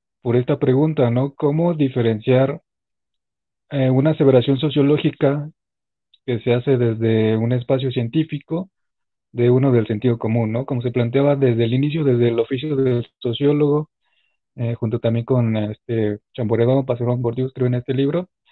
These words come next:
se plantea los rompimientos epistemológicos que el sociólogo tiene que, pues vaya, la redundancia, romper,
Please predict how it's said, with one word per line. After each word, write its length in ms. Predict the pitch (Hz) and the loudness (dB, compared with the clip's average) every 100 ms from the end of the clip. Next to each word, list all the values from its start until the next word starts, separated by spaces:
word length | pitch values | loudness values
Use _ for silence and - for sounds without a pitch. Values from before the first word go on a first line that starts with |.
| _ _ _ _ - | _ _ _ _ -10
se 80 | 123 | 2
plantea 720 | 127 127 135 151 160 160 - _ _ _ | 4 4 6 6 6 4 -2 _ _ _
los 260 | 151 139 131 | -2 0 2
rompimientos 840 | 135 131 139 139 147 156 156 151 - | 2 0 0 -2 -2 -2 -4 -6 -6
epistemológicos 1120 | 151 - 127 - 120 123 135 143 139 143 139 | -10 -8 -8 -6 -2 0 0 -4 -6 -4 -4
que 80 | - | -6
el 60 | 120 | -4
sociólogo 600 | 120 120 131 131 131 135 - | -4 0 2 2 2 0 -4
tiene 280 | 135 139 135 | -4 -4 -4
que, 600 | 135 135 135 135 131 127 127 131 _ | 0 4 4 4 2 0 -4 -10 _
pues 140 | 113 | -6
vaya, 300 | 123 127 120 | -2 0 0
la 140 | 117 113 | -2 -4
redundancia, 640 | 120 113 117 123 123 123 | -4 -4 -4 -2 -4 -4
romper, 540 | 120 117 117 139 170 | -4 -4 0 0 0